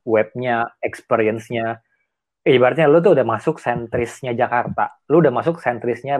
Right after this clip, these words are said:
kota-kota besar. Ya memang sebenarnya, eh, segi company-nya juga company-company lu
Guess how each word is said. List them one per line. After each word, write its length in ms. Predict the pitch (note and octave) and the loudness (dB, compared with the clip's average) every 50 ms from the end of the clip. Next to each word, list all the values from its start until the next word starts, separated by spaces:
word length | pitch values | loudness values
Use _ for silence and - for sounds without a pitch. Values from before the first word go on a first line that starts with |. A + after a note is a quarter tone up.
| B2 | -2
kota-kota 560 | - B2 A#2+ - B2 A#2+ - C3 B2 - B2 | -2 -2 -2 0 -2 -4 -2 -4 -2 -2 -2
besar. 480 | B2+ B2+ A2+ - C3 A2 F#2+ F#2+ - _ _ _ _ _ _ _ _ _ _ _ _ _ _ _ _ _ _ _ _ | -2 -2 -2 -2 -2 -2 -2 -4 -10 _ _ _ _ _ _ _ _ _ _ _ _ _ _ _ _ _ _ _ _
Ya 80 | - B2 | -2 -2
memang 240 | A2+ A2 A2 A#2 - | 0 0 -2 -2 -4
sebenarnya, 640 | - - A#2+ A2+ G#2+ A2 A2 A#2+ B2+ C3 C#3 C#3 - _ _ _ _ _ _ _ | -2 -4 -4 -2 -2 -2 -2 -2 -2 -2 -2 -4 -6 _ _ _ _ _ _ _
eh, 920 | - A2+ A2 A2 G#2+ G#2+ G#2+ G#2 G#2 G#2 G#2 G2+ G2+ G#2 G#2 G2+ G#2 G2+ G#2 A2 - - _ | 2 4 6 6 6 8 6 6 6 6 6 4 4 2 2 2 2 0 0 -2 -6 -12 _
segi 240 | - B2 A2 A#2 A2+ | -4 -2 0 0 0
company-nya 480 | A#2 A2+ A#2 A2 A#2 A#2 A#2 B2+ C#3 | 0 -2 -2 -2 -4 -4 -4 -2 -2
juga 240 | C3+ B2+ A2+ A2 A2 | 0 0 0 -2 -2
company-company 480 | G2+ A2 A2 A2 A2+ G#2+ G#2+ G#2+ A2+ A#2+ | -4 -6 -8 -6 -8 -8 -6 -6 -6 -4
lu 100 | B2+ | -4